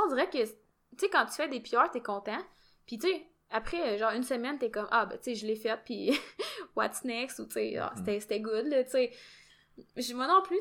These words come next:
Speaker 1: tu sais, mon, mon deadlift, on dirait que je suis comme fière de le dire,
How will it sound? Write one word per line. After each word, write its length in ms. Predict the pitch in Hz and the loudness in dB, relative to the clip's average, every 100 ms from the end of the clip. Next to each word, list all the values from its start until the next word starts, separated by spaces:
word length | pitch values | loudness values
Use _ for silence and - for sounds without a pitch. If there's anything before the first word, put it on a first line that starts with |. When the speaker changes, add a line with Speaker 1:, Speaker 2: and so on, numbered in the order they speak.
| 427 | -2
Speaker 1:
tu 60 | |
sais, 200 | 330 254 - | -4 -4 -8
mon, 300 | - 262 262 | -6 -4 0
mon 220 | 269 277 | 2 4
deadlift, 380 | 294 294 440 640 | 4 8 8 8
on 80 | 320 | 4
dirait 220 | 277 381 | 4 4
que 120 | 392 | 4
je 40 | 285 | 4
suis 160 | - | 2
comme 220 | 262 254 254 | 2 2 0
fière 480 | - 277 285 403 285 | -4 4 10 10 10
de 60 | |
le 120 | 233 226 | 2 2
dire, 600 | 240 262 440 403 320 | 2 6 8 8 4